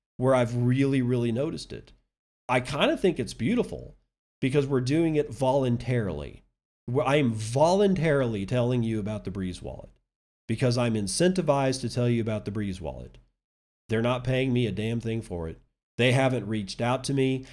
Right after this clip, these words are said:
They, I guarantee you, the guys over at Breeze Tech on the, their Twitter account and the guys over that's, like, you know, the developers of the wallet, they don't know I'm telling you about this shit. They have no clue.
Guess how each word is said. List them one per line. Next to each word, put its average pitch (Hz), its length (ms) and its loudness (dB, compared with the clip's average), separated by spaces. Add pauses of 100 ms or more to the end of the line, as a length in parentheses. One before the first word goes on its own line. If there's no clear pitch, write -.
(140)
They, 147 200 6
I 147 180 2
guarantee 156 600 0
you, 120 160 0
the 101 100 -2
guys 123 320 -2
over 123 280 0
at 98 120 -4
Breeze 123 300 -2
Tech 151 320 -2
on 120 160 -2
the, 98 240 -4
their 107 240 -4
Twitter 127 300 2
account 156 400 2
and 107 120 -4
the 101 120 -4
guys 117 340 0
over 110 320 -2
that's, 98 360 -8
like, 104 220 -4
you 104 80 -6
know, 101 60 -4
the 92 100 -4
developers 110 460 -2
of 107 40 -10
the 101 60 -4
wallet, 120 400 -2 (300)
they 113 160 4
don't 220 160 6
know 139 160 4
I'm 117 80 0
telling 104 260 -4
you 101 80 -4
about 95 260 -6
this 95 140 -6
shit. - 320 -8 (240)
They 180 80 2
have 139 260 2
no 143 220 4
clue. 202 340 -2